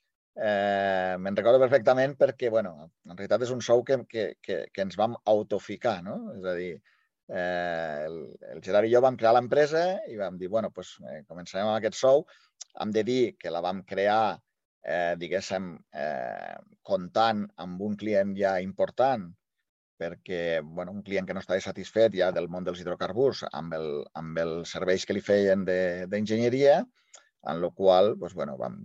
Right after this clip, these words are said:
diguéssim, que, que, que no és que comencéssem,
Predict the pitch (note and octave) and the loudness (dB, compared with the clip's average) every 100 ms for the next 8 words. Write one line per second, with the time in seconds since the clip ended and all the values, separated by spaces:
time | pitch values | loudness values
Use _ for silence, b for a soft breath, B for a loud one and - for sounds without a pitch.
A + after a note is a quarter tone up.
0 | A#1+ C#2 D2 F2 F2 F#2 - F2 C#2+ - | -16 -12 -8 -8 -4 -4 -2 -4 -6 -8
1 | D#2 D2 D2 F2 - G2 F#2+ F#2+ F#2 A2 | -10 -8 -6 -6 -2 -2 0 0 2 2
2 | G#2 G#2 F#2+ | 4 4 2